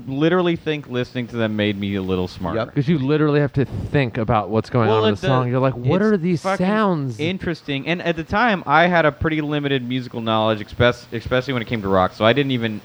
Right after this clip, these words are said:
Speaker 1: wasn't super aware of the stuff they were borrowing from a little. So
Speaker 3: Mm-hmm.
Speaker 1: to me, it was all original.
Speaker 3: Mm-hmm.
Speaker 2: Yeah.
Speaker 1: I had no, I hadn't heard any of the conceptual Beatles stuff to where you see there's little bits of that here and there.
Speaker 3: Sure. Yeah.
Speaker 1: And I wasn't hearing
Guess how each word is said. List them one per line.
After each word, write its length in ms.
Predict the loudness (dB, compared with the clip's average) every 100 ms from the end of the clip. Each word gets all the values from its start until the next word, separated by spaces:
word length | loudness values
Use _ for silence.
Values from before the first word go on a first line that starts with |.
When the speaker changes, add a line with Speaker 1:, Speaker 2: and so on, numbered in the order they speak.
| -4
Speaker 1:
wasn't 340 | -4 -4 -12
super 260 | -8 -4 -2
aware 220 | 0 0
of 80 | -2
the 80 |
stuff 240 | -4 -4 -2
they 80 | -2
were 80 |
borrowing 400 | 0 0 0 -2
from 200 | -4 -6 -4
a 40 |
little. 380 | -2 0 0 -2 -2
So 60 | 0
Speaker 3:
Mm-hmm. 140 | 2
Speaker 1:
to 80 | 2
me, 160 | 0 -2
it 60 |
was 140 | -4 -10 _
all 220 | 2 4 2
original. 440 | -2 -8 -14 -20 -20 -4
Speaker 3:
Mm-hmm. 160 | 0 2
Speaker 2:
Yeah. 140 | 2
Speaker 1:
I 80 | 0
had 120 | -2
no, 160 | -2 0
I 160 | 0
hadn't 160 | 0 -2
heard 260 | -2 -2
any 140 | -2 -4
of 80 | -6
the 60 |
conceptual 580 | -8 -8 -4 -4 -2 -6
Beatles 360 | -2 -2 -2 -4
stuff 380 | 0 2 2 0
to 100 | 0
where 140 | 2
you 140 | 2
see 300 | -2 -2 -2
there's 260 | 0 -4 -4
little 300 | 2 4 4
bits 240 | 2 0
of 80 | -2
that 220 | 0 0
here 160 | 0 -4
and 120 | -2
there. 300 | -2 -4 -6 -10 -14
Speaker 3:
Sure. 180 | 0 2
Yeah. 180 | 2 -2 -4
Speaker 1:
And 160 | -2
I 80 | -2
wasn't 360 | 0 0 0 -2
hearing 220 | -2